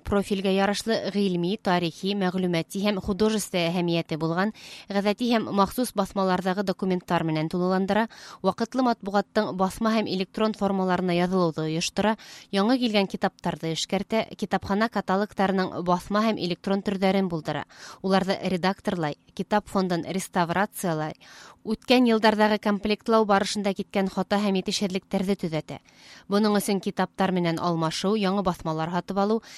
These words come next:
китапты бүләк рәүешендә ҡабул итеү, тактиль һәм эре шрифтлы баҫмаларҙың туған яҡты өйрәнеүгә ҡағылышлыларын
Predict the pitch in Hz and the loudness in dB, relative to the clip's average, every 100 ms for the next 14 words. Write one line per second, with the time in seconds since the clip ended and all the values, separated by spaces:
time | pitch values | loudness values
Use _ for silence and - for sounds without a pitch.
0 | - - 202 220 - 233 196 202 196 226 | -14 -6 0 0 2 0 2 2 2 2
1 | 220 202 - 190 196 190 170 165 165 226 | 2 2 0 -2 0 0 0 0 -2 0
2 | 214 110 - 202 - - 233 233 - 185 | 0 0 0 -2 -2 -4 0 0 0 0
3 | 190 240 - 190 190 - 202 202 185 - | 2 2 0 -2 -2 -4 -2 0 0 -2
4 | 180 175 180 208 151 - 185 196 208 196 | -2 0 0 -2 -2 -4 0 0 0 -2
5 | - 185 185 185 180 202 180 170 185 185 | -2 -2 0 0 0 0 0 -2 0 -2
6 | - 185 175 170 196 | -2 0 2 2 0